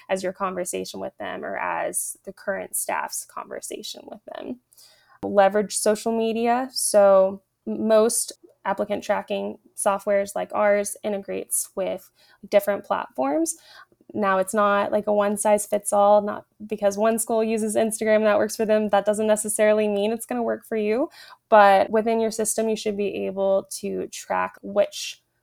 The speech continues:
platform is performing well, which one is driving the most candidates that are qualified candidates for you. So really leveraging that. Again, showcasing professional development opportunities, which kind of goes along with the value proposition.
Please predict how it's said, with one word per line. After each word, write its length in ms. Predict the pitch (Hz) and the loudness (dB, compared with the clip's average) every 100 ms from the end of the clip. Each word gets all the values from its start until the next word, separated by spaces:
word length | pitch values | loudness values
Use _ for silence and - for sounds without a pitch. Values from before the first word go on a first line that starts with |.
| _ _ | _ _
platform 540 | - 202 - - 202 208 | -2 0 0 -2 -2 -2
is 140 | 202 | -6
performing 480 | 214 - 202 202 196 | -8 -6 -6 -4 -4
well, 280 | 185 190 196 | -4 -4 -4
which 200 | 196 202 | -6 -6
one 100 | 196 | -8
is 160 | 185 | -8
driving 600 | - 190 185 190 185 196 | -6 -6 -6 -6 -8 -8
the 80 | 196 | -6
most 360 | 196 180 - - | -6 -6 -8 -6
candidates 520 | 202 196 202 - - | -4 -2 -4 -6 -6
that 180 | 196 185 | -4 -4
are 140 | 185 | -8
qualified 560 | 185 190 185 208 - 247 | -10 -6 -4 -2 -2 -2
candidates 500 | - 269 269 294 - | -4 -4 -2 -4 -4
for 200 | - 302 | -2 0
you. 320 | 311 330 359 - _ - - - | 0 0 -2 -6 _ -20 -16 -8
So 100 | 214 | 0
really 220 | 208 202 | 2 2
leveraging 560 | 202 196 196 190 202 202 | 0 -2 -2 -4 -4 -2
that. 320 | 190 208 294 - 254 - | -2 -2 -4 -10 -20 -14
Again, 300 | - 208 214 | -6 -2 0
showcasing 840 | 220 220 214 226 220 214 220 220 220 | 0 0 -2 -2 -4 -2 -2 -2 -4
professional 480 | 208 208 202 208 190 | 0 0 0 -4 -6
development 480 | 190 185 190 214 202 | -4 -2 -2 -4 -6
opportunities, 640 | 202 214 - 214 214 220 | -6 -6 -6 -4 -4 -6
which 160 | 214 - | -8 -14
kind 160 | - 202 | -14 -12
of 60 | |
goes 160 | 202 202 | -10 -10
along 280 | 202 196 202 | -10 -8 -10
with 120 | 202 | -12
the 60 | 202 | -10
value 320 | 202 202 202 | -8 -6 -8
proposition. 880 | - 208 - 208 208 - 214 220 | -8 -10 -8 -10 -8 -8 -8 -8